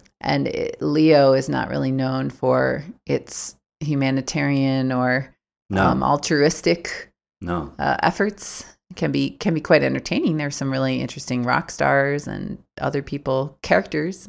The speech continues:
Speaker 2: Jim Morrison was interesting, uh, for a
Speaker 1: Yeah.
Speaker 2: while before he died, uh, of drugs.
Speaker 1: Yeah.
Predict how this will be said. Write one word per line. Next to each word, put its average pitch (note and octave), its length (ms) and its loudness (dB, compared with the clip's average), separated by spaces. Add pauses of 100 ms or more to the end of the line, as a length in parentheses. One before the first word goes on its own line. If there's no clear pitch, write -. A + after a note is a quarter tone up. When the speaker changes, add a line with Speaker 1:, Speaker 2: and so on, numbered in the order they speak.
Speaker 2:
Jim G#2+ 180 0
Morrison G2+ 440 0
was E2+ 180 -4
interesting, G#2 460 -6 (140)
uh, F2 220 -4
for - 240 -8
a E2 40 4
Speaker 1:
Yeah. - 80 0
Speaker 2:
while G#2 340 0
before F2 260 -4
he D#2+ 60 -2
died, E2 400 -4
uh, D#2+ 180 -12 (200)
of D#2+ 120 -8
drugs. E2 400 -4 (200)
Speaker 1:
Yeah. D3 180 0